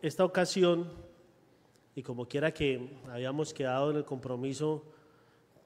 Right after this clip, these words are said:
con la doctora Mercedes Rincón, quien fungió como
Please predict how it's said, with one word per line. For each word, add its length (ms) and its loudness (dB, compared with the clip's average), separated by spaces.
con 840 0
la 140 0
doctora 280 2
Mercedes 600 6
Rincón, 480 4
quien 200 2
fungió 380 0
como 540 2